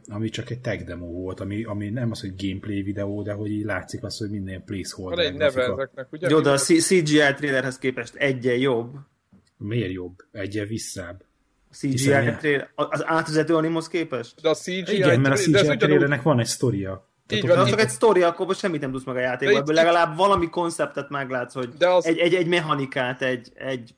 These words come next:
Speaker 3: tehát
Speaker 2: Igen, de nem a izével géppel számolják, hanem kb. három D-be leszámolják, hogy milyennek szeretnék majd a játékmenetet nyomni, és akkor oda nyomják a hudot meg minden, mint hogyha az lenne, de valójában
Speaker 3: de a,
Speaker 2: egy kap-
Speaker 3: egy, egy olyanhoz, aminek semmi köze sem a játékhoz, csak egy,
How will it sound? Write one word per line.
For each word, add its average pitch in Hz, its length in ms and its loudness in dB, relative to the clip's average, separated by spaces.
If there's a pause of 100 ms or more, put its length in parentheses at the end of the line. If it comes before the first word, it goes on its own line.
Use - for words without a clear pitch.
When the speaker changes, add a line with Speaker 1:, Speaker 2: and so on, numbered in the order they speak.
Speaker 3:
tehát - 200 -4
Speaker 2:
Igen, 185 400 0
de 175 80 4
nem 196 180 0
a 165 80 2
izével 147 380 0
géppel 143 360 0
számolják, 147 640 0
hanem 139 240 -2
kb. 143 280 2
három 147 400 2
D-be 131 200 0
leszámolják, 143 520 0
hogy 147 100 -12
milyennek 123 400 -2
szeretnék 123 460 -4
majd 123 180 -2
a 127 40 0
játékmenetet 120 840 -4
nyomni, 139 320 -4
és 135 180 -2
akkor 135 320 2
oda 131 220 4
nyomják 120 420 0
a 123 100 4
hudot 123 340 -2
meg 113 180 -2
minden, 139 260 2
mint 120 180 -6
hogyha 123 280 -2
az 127 100 4
lenne, 131 220 2
de 131 120 4
valójában 135 520 4
Speaker 3:
de 156 60 6
a, 123 60 -4
Speaker 2:
egy 131 80 -4
kap- - 140 -2
Speaker 3:
egy, 147 240 2
egy 156 220 0
olyanhoz, 175 360 2
aminek 151 300 0
semmi 156 680 -2
köze 170 220 0
sem 160 300 -4
a 151 80 -6
játékhoz, 160 600 -4
csak 135 200 -8
egy, 123 240 -6